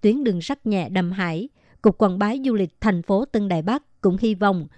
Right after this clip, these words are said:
có thể giới thiệu một số điểm du lịch văn hóa và câu chuyện nhân văn dọc theo tuyến đường sắt nhẹ mà ít người biết đến, để cho mọi người có thể nhìn thấy một diện mạo khác của Đàm Thủy.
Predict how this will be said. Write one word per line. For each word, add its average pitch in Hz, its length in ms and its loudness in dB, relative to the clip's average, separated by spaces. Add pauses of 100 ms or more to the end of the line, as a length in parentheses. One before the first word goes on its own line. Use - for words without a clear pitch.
(200)
có 294 80 2
thể 262 120 4
giới 208 220 2
thiệu 226 240 0
một 185 240 -6
số 277 140 -2
điểm 185 280 -4
du 214 80 0
lịch 196 200 0
văn 185 220 0
hóa 190 340 0 (320)
và 208 120 2
câu 262 260 2
chuyện 208 300 -2
nhân 214 180 -2
văn 220 240 -2 (120)
dọc 190 280 -2
theo 208 200 2
tuyến 240 260 -2
đường 190 160 0
sắt 277 260 -8
nhẹ 190 260 -2 (280)
mà 196 100 0
ít 262 220 -4
người 190 180 0
biết 208 220 -4
đến, 196 260 2 (340)
để 196 80 4
cho 247 180 0
mọi 208 200 0
người 202 220 2
có 262 120 -4
thể 247 140 0
nhìn 180 260 -2
thấy 214 220 -4
một 254 220 -6
diện 180 240 -2
mạo 175 140 -4
khác 202 320 -2
của 214 100 2
Đàm 170 180 0
Thủy. 180 380 -2